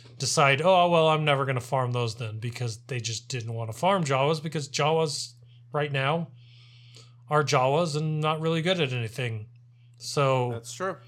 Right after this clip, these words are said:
Speaker 1: uh, they took all those requirements off, and now it's just go in there and do it, and then that's the end of it. So I thi-
Speaker 2: I just had an intro-,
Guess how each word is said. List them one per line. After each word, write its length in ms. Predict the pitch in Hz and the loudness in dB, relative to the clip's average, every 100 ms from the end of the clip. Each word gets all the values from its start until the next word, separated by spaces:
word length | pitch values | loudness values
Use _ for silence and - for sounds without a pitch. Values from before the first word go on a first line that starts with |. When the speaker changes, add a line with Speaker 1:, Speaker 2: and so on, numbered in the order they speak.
| - - - - - - - | -20 -20 -20 -20 -20 -20 -6
Speaker 1:
uh, 220 | 151 135 131 | 0 0 0
they 100 | 139 | 0
took 220 | 202 196 | 2 4
all 100 | 190 | 4
those 160 | 175 151 | 4 0
requirements 540 | 147 160 156 147 143 | 2 4 4 2 0
off, 480 | 147 139 139 139 - | 4 6 4 0 -8
and 280 | 127 120 123 | -4 -4 -2
now 240 | 131 135 | 0 0
it's 160 | 127 - | 0 -2
just 440 | - 127 - - - - - - | -2 -2 -4 -8 -18 -20 -20 -6
go 180 | 156 156 | 0 2
in 120 | 143 | 2
there 140 | 135 131 | 2 0
and 100 | 120 | 0
do 160 | 127 | 0
it, 140 | 123 120 | -2 -4
and 220 | 127 113 113 | -6 -6 -4
then 220 | 117 113 | -4 -4
that's 340 | 117 113 - | -4 -4 -8
the 180 | - 113 | -8 -8
end 120 | 104 | -8
of 100 | 101 | -10
it. 160 | 110 120 | -14 -10
So 440 | - 131 117 110 - - - - - - - - - - - - - - - - - - - - | -6 -4 -6 -8 -12 -20 -20 -20 -20 -20 -20 -20 -20 -20 -20 -20 -20 -20 -20 -20 -20 -20 -8 2
I 120 | 208 | 4
thi- 140 | 220 | 4
Speaker 2:
I 100 | 214 | 0
just 200 | 233 359 | -4 -6
had 160 | 226 202 | -4 -4
an 120 | 156 | -4
intro-, 380 | 131 165 - 190 | -8 -10 -10 -14